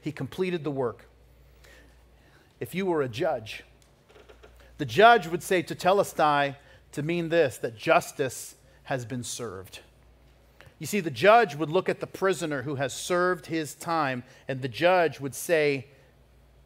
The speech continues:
with the gavel, bang, tetelestai, it is finished,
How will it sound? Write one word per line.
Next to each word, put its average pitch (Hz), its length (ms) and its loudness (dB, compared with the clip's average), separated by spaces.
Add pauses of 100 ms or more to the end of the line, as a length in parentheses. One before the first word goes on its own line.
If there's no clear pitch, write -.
with 147 120 -8
the 147 60 -6
gavel, 147 520 2 (240)
bang, 147 440 0 (300)
tetelestai, 143 840 2 (200)
it 143 140 -4
is 139 160 -8
finished, 131 400 -6